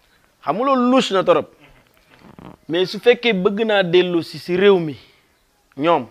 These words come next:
nañ ma indil ñoom fu ñu ma mën a nekk, ñoom xam nañ ko. Abdoulaye Wade, maa ngi koy saluer, sa, nekk na koo xam ne nii mos naa taseeg moom,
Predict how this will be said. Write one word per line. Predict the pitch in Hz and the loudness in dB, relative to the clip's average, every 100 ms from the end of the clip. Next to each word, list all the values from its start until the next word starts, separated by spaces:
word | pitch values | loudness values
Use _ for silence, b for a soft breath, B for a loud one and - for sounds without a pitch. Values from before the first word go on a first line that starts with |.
| _ _ _ b b b b b b | _ _ _ b b b b b b
nañ | 127 165 185 | -6 -4 -2
ma | 185 - | -4 -2
indil | 185 175 156 147 | -2 0 0 0
ñoom | 147 139 127 117 113 | -2 -2 -4 -8 -10
fu | 190 | -8
ñu | 190 | -6
ma | 170 160 | -6 -6
mën | |
a | 147 | -6
nekk, | 139 151 131 | -6 -8 -12
ñoom | 135 135 | -12 -10
xam | 147 135 | -8 -8
nañ | 127 | -10
ko. | 113 143 220 _ _ - | -12 -14 -16 _ _ -14
Abdoulaye | 131 143 | -4 -2
Wade, | 131 131 | -2 -4
maa | 139 | -10
ngi | 143 | -10
koy | 131 | -6
saluer, | 135 123 127 151 | -4 -2 -4 -6
sa, | - 131 127 120 120 b b b | -10 -8 -8 -8 -12 b b b
nekk | 131 143 | -10 -8
na | 139 | -8
koo | 135 127 | -8 -10
xam | 131 123 | -10 -10
ne | 123 | -10
nii | 123 147 175 _ _ _ _ _ _ _ _ | -10 -12 -16 _ _ _ _ _ _ _ _
mos | 117 117 175 170 | -14 -4 -4 0
naa | 175 | -2
taseeg | 165 160 160 143 | -2 -2 -2 -2
moom, | 131 | -6